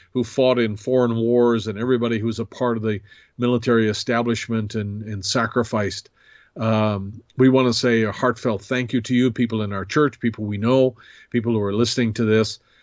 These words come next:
Uh, there are many that made great sacrifice, and we know people uh, in, in foreign wars who left, uh, our country and never came back. They died on foreign soil. And they did it,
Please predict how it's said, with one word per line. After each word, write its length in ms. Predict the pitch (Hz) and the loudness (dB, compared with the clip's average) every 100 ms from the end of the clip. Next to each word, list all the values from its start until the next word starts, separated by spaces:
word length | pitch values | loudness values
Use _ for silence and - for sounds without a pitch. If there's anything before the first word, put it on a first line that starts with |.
| _ - | _ -10
Uh, 420 | 107 104 101 98 101 - | -2 0 0 -2 -8 -14
there 320 | 123 123 117 110 | -12 -6 -2 2
are 20 | |
many 240 | 110 117 | 4 4
that 160 | 110 110 | 4 0
made 180 | 110 110 | -2 2
great 240 | 110 104 | 2 2
sacrifice, 720 | - 113 - 110 110 107 - | -2 -2 -2 -2 -2 -4 -4
and 340 | 107 110 127 | -4 -4 -2
we 160 | 123 156 | 2 4
know 260 | 151 131 113 | 4 4 2
people 520 | 127 120 127 113 - _ - _ - | -2 -2 0 0 -2 _ -20 _ -6
uh, 440 | 113 104 104 101 - | -2 0 0 -4 -6
in, 340 | 135 117 120 | -4 -2 -2
in 320 | 156 117 107 101 | -4 -2 -2 -4
foreign 400 | - 123 117 113 | 2 4 4 4
wars 420 | 113 113 107 - | 4 4 4 0
who 260 | 110 101 | -4 -2
left, 540 | 107 120 117 - - - | 2 2 0 -6 -20 -16
uh, 140 | 160 | -10
our 280 | 110 110 107 | -8 -6 -8
country 460 | - 123 - 117 104 | -4 -6 -2 -2 -2
and 180 | 101 | 0
never 240 | 117 113 117 | 0 2 0
came 260 | 135 120 | -2 -4
back. 280 | 107 98 87 | -4 -4 -6
They 120 | 110 | -8
died 380 | 98 107 110 110 | -6 -2 0 0
on 180 | 107 98 | -2 -6
foreign 360 | - 110 104 98 | -6 -6 -4 -6
soil. 400 | 117 101 90 - _ - - _ 107 | -4 -4 -6 -10 _ -20 -20 _ -6
And 160 | 101 | -2
they 160 | 104 104 | 0 0
did 260 | 90 127 | 4 6
it, 160 | 123 | 6